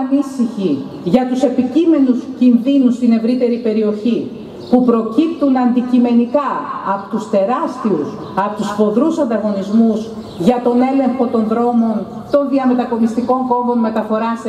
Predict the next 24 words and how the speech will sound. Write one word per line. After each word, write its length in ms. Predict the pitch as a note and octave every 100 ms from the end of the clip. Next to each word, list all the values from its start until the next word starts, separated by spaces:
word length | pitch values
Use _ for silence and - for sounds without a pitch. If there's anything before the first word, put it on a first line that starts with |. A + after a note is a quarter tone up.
| G3+
ενέργειας, 580 | G#3 A3+ G#3+ G#3+ F#3 E3+ - - -
των 100 | C4+ C4
εμπορικών 500 | A3+ A#3 A3+ B3 C4+ A3+
δρόμων 320 | A#3+ B3+ A#3 A3
των, 100 | G#3+ G#3+
των 80 | G#3+
παραγωγικών 540 | A3 G3+ G3 F#3+ G#3+ G#3+ G#3+
πηγών. 380 | B3 D4+ C#4 E3+ B2+ - - - - - - -
Καμιά 360 | B3 B3+ D#4 E4 E4
ασφάλεια 540 | - - D4+ C#4 C4+ B3+
για 80 | B3
τα 60 | A#3 -
κυριαρχικά 600 | B3 A#3 A3 A#3+ - A#3 A3
δικαιώματα 500 | A3+ A3+ A3+ A3+ A3
στο 180 | - A3
Αιγαίο 460 | G3+ G3+ G#3 D#3+ C3+ - - - - -
και 80 | B3+ C4
για 80 | B3+
τις 100 | A#3+ -
διαφορές 520 | A#3 - A3 B3+ D#4 D#4
που 100 | C4+ B3
υπάρχουν 480 | C#4 D4 C#4 A#3+ A#3 G#3+ G3+ - - G#3+ A3+
ανάμεσα 440 | B3 B3+ C4 B3 A#3
στις 120 | -